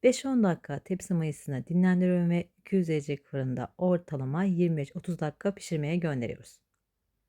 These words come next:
Yirmi beş dakikanın sonunda poğaçalar fırından çıktı. Harika gözüküyor. Bu lezzetli poğaçayı mutlaka sizler de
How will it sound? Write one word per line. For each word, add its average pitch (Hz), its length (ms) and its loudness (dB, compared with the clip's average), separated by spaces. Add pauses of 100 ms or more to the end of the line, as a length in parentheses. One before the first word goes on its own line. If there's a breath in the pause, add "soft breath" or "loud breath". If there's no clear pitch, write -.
(880)
Yirmi 214 220 6
beş 247 220 4
dakikanın 196 360 0
sonunda 147 640 -6
poğaçalar 165 580 0
fırından 170 540 0
çıktı. - 560 -8
Harika 165 460 0
gözüküyor. 143 640 -6 (680)
Bu 214 100 4
lezzetli 165 540 0
poğaçayı 143 560 -6
mutlaka 139 580 -6
sizler 143 580 -4
de 123 120 -6